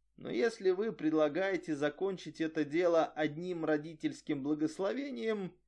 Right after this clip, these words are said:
я, видно, здорово в вас ошибся». «Благодарю вас», — сказал консул. «Я давно не встречал человека,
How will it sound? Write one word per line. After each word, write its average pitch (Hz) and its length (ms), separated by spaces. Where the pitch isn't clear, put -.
я, 170 240
видно, 208 400
здорово 220 560
в 196 80
вас 170 240
ошибся». 151 640
«Благодарю 175 720
вас», — 165 500
сказал 139 480
консул. 135 680
«Я 151 200
давно 233 380
не 143 140
встречал 135 560
человека, 165 840